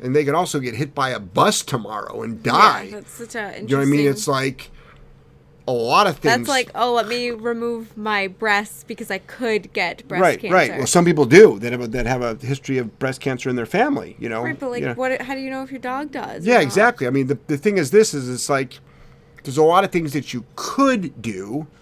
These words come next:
Speaker 2: Yeah.
Speaker 1: but I've chosen not to have her. Um, also, she's a clean heat dog. She does pretty well, um, cleaning herself up. If I had a dog that was, like, a bloody mess and, it, and, like, all my dogs were, like,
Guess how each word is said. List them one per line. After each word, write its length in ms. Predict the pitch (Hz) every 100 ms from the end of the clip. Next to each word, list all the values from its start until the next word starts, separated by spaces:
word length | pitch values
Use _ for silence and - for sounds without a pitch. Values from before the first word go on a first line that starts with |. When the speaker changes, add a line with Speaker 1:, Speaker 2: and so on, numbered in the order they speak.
| - - - 151
Speaker 2:
Yeah. 120 | 127
Speaker 1:
but 180 | 143 143 - -
I've 340 | 120 139 135 -
chosen 580 | - 135 143 151 147 139
not 280 | 160 185 -
to 240 | 139 123
have 420 | 113 113 107 113 - _
her. 300 | 123 117 104 - - - - -
Um, 340 | 120 113 120 - - - -
also, 240 | 180 196 170
she's 240 | 151 147
a 80 | 123
clean 540 | - 160 165 165 170 147 - - _ - -
heat 340 | - 220 -
dog. 400 | 131 123 101 -
She 180 | - -
does 180 | 135 147
pretty 260 | - 165 156
well, 460 | 139 180 120 - - - - -
um, 260 | 110 110
cleaning 340 | 110 - 143 143
herself 400 | 131 151 139 175
up. 200 | 147 -
If 140 | 107
I 120 | 131 165
had 120 | 151
a 60 |
dog 400 | 127 120 131 156
that 80 | 127
was, 240 | 117 107 - - -
like, 160 | - -
a 60 | 107
bloody 340 | 123 143 147
mess 440 | 120 127 165 -
and, 180 | 120 113
it, 240 | 98 117 131
and, 120 | 113
like, 220 | 113 110
all 140 | 123
my 140 | 135 131
dogs 400 | 127 127 131 123
were, 100 | 120
like, 340 | 107 107 -